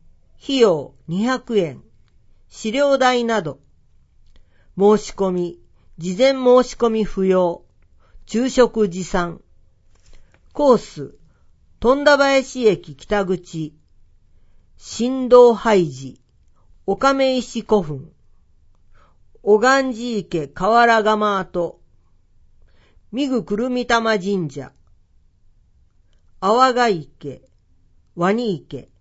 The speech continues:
昼食、鶏塚古墳。高谷神社。春日山田皇后陵古墳。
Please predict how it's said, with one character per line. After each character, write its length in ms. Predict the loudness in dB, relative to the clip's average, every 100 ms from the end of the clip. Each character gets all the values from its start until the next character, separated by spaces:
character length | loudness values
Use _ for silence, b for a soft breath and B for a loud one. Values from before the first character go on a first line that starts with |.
| _ _ _ _ _ _ _ _ -20 _ _
昼 260 | -6 -4 -4
食、 600 | -2 -4 -4 -6 -6 -8 _ _ _ _ _ -6
鶏 600 | 0 2 2 0 0 -2
塚 280 | -6 -4 -4
古 200 | -2 -6
墳。 320 | -6 -12 -18 _ _ _ _ _ _ _ _ _ _
高 280 | -10 -2 2
谷 260 | 4 4 0
神 360 | -2 -6 -6
社。 260 | -12 -16 -18 _ _ _ _ _ _ _ _ _ _ _ _
春 360 | -4 -4 -2 0
日 140 | 0
山 340 | 0 -2 -2 0
田 160 | -2
皇 360 | 4 8 8 8
后 320 | 8 8 6
陵 280 | 2 -4 -8
古 180 | -8 -8
墳。 440 | -6 -8 -8 -16